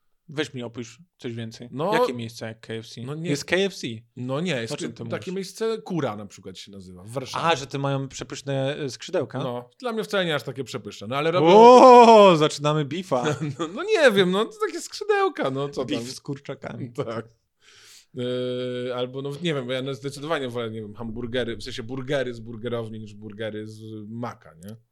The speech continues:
Speaker 1: Tak, ja te-, ja nie jestem w stanie zrozumieć po tym, jak mogłeś spróbować takiego burgera z prawdziwej burgerowni,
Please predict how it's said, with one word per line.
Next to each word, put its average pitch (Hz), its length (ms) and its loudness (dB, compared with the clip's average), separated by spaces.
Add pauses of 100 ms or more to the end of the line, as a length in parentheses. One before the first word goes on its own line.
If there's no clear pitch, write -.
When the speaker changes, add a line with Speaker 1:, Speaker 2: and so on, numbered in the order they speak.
Speaker 1:
Tak, 127 400 -10
ja 156 140 -6
te-, 190 240 -12
ja 175 220 -4
nie 185 240 -2
jestem 180 240 -6
w - 40 -12
stanie 160 260 -6
zrozumieć 143 680 -6 (160)
po 160 140 2
tym, 156 260 -2
jak 139 340 -4
mogłeś 156 280 -4
spróbować 143 440 -2
takiego 143 300 -2
burgera 139 640 -2 (220)
z - 120 -20
prawdziwej 143 380 -2
burgerowni, 135 680 -2